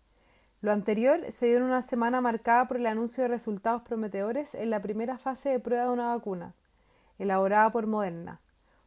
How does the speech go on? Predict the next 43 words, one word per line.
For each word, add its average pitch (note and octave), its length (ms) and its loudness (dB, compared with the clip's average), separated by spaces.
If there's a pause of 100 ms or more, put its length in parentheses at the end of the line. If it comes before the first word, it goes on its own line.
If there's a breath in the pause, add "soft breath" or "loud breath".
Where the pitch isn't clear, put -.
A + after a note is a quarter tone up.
(120)
Fue A3+ 80 0
un A3+ 80 4
importante A#3 600 0
catalizador A3+ 680 -2
por A3+ 140 0
el G3 140 0
rally A#3 380 0 (360 soft breath)
con G3+ 160 -4
el G3+ 120 0
que G3+ 120 -2
se G3+ 160 -2
dio G#3+ 100 2
inicio A#3 300 0
a - 20 4
la B3+ 80 2
semana. A#3 480 -8 (1120 soft breath)
Por G#3 160 2
otro B3 220 2
lado, C4+ 400 6
Anthony A#3+ 420 0
Fauci C#4 600 0
realizó A3+ 440 0
positivos C4 440 -2
comentarios C4+ 500 0
respecto B3 380 -4
a - 20 2
la A#3+ 100 2
noticia, A3+ 540 -6 (560 soft breath)
declarando G#3 540 2
que A#3+ 80 0
su A#3+ 140 0
desarrollo G#3+ 440 0
está A#3 200 -2
avanzando A3+ 420 0
a - 20 0
un A#3 60 -6
paso A3+ 180 -4
acelerado, G#3 580 -4 (460 soft breath)
sin A#3+ 220 -4
comprometer A#3 640 0
temas A#3 260 0
de A3 80 -2
seguridad, F#3+ 560 -4